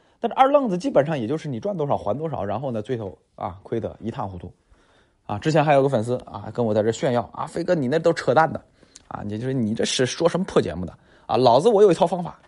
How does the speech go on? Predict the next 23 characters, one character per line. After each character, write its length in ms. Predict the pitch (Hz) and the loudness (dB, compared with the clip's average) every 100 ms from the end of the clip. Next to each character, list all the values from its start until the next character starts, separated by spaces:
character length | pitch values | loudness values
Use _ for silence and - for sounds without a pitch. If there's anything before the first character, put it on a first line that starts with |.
| _ | _
啊， 160 | - 107 | -6 -4
我 200 | 123 135 | 0 0
今 140 | 208 | 2
年 140 | 196 | 0
已 20 | 175 | 0
经 80 | |
赚 140 | 185 202 | 2 2
了 60 | 359 | 4
二 180 | 254 | 4
十 120 | - 147 | 4 2
个 80 | |
点 120 | 135 98 | 0 0
了。” 140 | - _ _ _ _ _ _ _ _ _ _ | -8 _ _ _ _ _ _ _ _ _ _
啊， 160 | - 104 | -6 -2
我 80 | 110 | 0
跟 100 | 123 | 0
他 80 | 123 | 2
聊 160 | 110 117 | 4 2
了 80 | |
几 120 | 120 98 | 2 -2
句， 80 | |
我 140 | 107 | -2
说 100 | 123 | -2